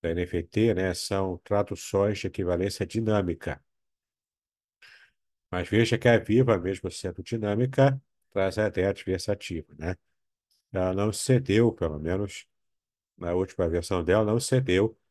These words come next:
ao politicamente correto. Por que que eu tô falando isso? A gente vai ver agora no original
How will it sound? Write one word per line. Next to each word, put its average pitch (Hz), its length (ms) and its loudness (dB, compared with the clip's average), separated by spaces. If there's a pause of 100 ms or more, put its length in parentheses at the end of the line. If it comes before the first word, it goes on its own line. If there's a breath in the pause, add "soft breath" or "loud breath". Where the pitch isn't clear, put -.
(320)
ao 87 240 -4
politicamente 87 800 -6
correto. 85 420 -2 (960)
Por 135 120 0
que 147 120 2
que 131 80 2
eu 135 60 4
tô 131 100 2
falando 110 420 4
isso? 76 180 -4
A 78 40 -8
gente - 80 -16
vai 90 120 0
ver 98 100 0
agora 104 280 4
no 104 60 0
original 101 440 -2